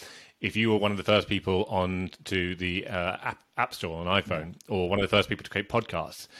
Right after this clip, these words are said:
Speaker 1: then there was at some point, you know, so much more demand than actual quality content that it would have been relatively easy to make that a, a huge part of your business. Whereas now, if you go into either of these platforms,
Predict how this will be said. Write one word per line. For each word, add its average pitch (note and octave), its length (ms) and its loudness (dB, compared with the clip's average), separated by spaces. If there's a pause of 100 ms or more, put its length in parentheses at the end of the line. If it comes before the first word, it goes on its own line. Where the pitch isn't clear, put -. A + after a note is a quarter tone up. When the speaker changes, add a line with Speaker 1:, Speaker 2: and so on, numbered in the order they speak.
(300)
Speaker 1:
then G#2+ 220 6
there G2+ 180 8
was G2 200 2 (200)
at B2+ 300 -8
some C3+ 220 2
point, A2 300 2
you G2 100 -2
know, F#2 60 0
so C3 280 4
much B2 260 -2
more A2+ 140 2
demand G2 560 0
than F#2+ 300 2
actual A#2 380 -6
quality G2+ 460 -4
content F2+ 540 -6 (400)
that G2+ 440 4 (260)
it G#2+ 140 2
would G2+ 100 2
have F#2+ 80 0
been G2 380 2 (220)
relatively G2+ 560 4
easy G2+ 520 0
to G2+ 100 -4
make G2 200 2
that F#2 160 -2
a, F#2 340 -2
a E2 40 -2
huge F#2+ 320 -4
part G2 200 2
of E2+ 120 -4
your E2+ 300 -2
business. F2 560 0 (460)
Whereas G2 440 4
now, A2 480 2
if F#2 140 0
you G2 60 -4
go G2+ 100 4
into F#2+ 200 2
either F2+ 120 4
of F2 60 -4
these E2 120 -6
platforms, F2 460 -4